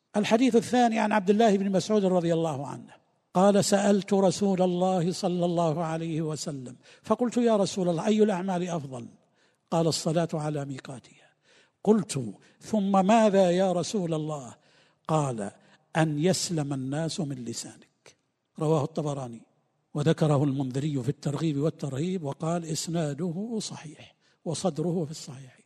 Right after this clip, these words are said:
الصلاة على ميقاتها، ثم يقول بعد ذلك: "أن يسلم الناس من لسانك". إذن القضية خطيرة، ليست سهلة. إذن هذا اللسان فيه مشكلة.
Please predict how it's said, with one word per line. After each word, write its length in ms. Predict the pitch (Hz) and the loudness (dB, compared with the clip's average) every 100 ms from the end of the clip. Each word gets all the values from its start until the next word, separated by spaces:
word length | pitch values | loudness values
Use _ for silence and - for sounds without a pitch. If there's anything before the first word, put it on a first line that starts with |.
| _ _ _ _ - | _ _ _ _ -8
الصلاة 360 | - 180 214 - | -2 0 0 0
على 240 | 196 196 | 0 2
ميقاتها، 560 | 185 180 233 262 185 139 | 0 0 0 0 -2 -2
ثم 220 | - 175 | 0 2
يقول 520 | 170 180 196 285 247 - - _ _ _ | 2 0 4 4 4 -2 -20 _ _ _
بعد 260 | 151 190 180 | 0 2 4
ذلك: 360 | 190 247 226 - | 4 4 2 0
"أن 180 | 165 | 0
يسلم 500 | 165 233 - 233 208 | 2 2 2 2 2
الناس 460 | 165 147 156 254 - | 0 -2 2 4 4
من 200 | 214 202 | 2 4
لسانك". 680 | 190 196 262 311 339 - - _ _ _ | 2 2 0 0 -2 -8 -20 _ _ _
إذن 140 | 120 127 | -8 -6
القضية 380 | 127 143 180 170 | -6 -2 0 0
خطيرة، 400 | 180 - 220 196 _ - | -2 -6 -8 -10 _ -2
ليست 240 | 214 240 | 0 0
سهلة. 300 | - 202 185 | -4 -10 -4
إذن 220 | 160 165 | -4 2
هذا 140 | 202 226 | 2 2
اللسان 280 | 226 - | -2 -2
فيه 120 | 226 247 | -2 -2
مشكلة. 380 | 254 - 208 | -4 -8 -10